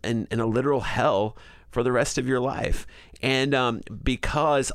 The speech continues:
all because you started this covenant or this relationship with an expectation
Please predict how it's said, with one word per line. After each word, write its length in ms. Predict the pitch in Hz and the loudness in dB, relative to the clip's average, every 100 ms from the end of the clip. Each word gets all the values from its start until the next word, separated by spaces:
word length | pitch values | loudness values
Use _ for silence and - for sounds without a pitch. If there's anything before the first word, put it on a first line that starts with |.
| - | 0
all 200 | 143 175 | 2 2
because 460 | 156 - 147 131 | 2 0 0 0
you 80 | 123 | 0
started 720 | 113 - - 143 151 139 117 | 0 0 0 2 2 2 0
this 220 | 110 107 | 0 -2
covenant 500 | - - 127 110 92 - | -2 -2 0 -2 -2 -2
or 120 | 98 | -2
this 260 | 101 - | -2 -2
relationship 800 | 98 92 92 - 98 - 85 87 - | -2 0 -2 -2 -4 -2 -2 -4 -2
with 140 | 98 | -4
an 100 | 98 | -2
expectation 1000 | - - - 90 - - 110 - 87 85 | -4 -2 -2 -2 -4 -6 -4 -4 -4 -6